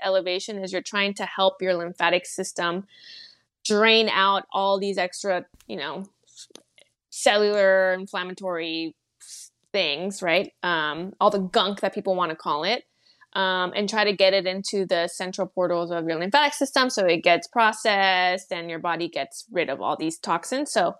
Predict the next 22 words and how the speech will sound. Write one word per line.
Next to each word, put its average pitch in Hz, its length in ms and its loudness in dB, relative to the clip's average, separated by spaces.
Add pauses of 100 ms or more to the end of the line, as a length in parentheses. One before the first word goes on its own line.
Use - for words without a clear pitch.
(260)
I 214 120 2
think 240 260 0
it's 214 160 2
helpful, 254 720 4 (320)
better 226 280 4
than 202 600 0
you 208 720 -4
running, 202 360 -4
sitting 196 300 -10
in 190 60 -6
the 185 80 -6
car 175 260 -2
and 180 120 -4
sitting 180 160 -4
on 165 60 -4
the 170 60 -6
couch, - 500 -4
right? 180 220 2 (1000)
I 185 60 4
would 160 180 2
say, 165 340 2 (200)
yeah. 170 220 -2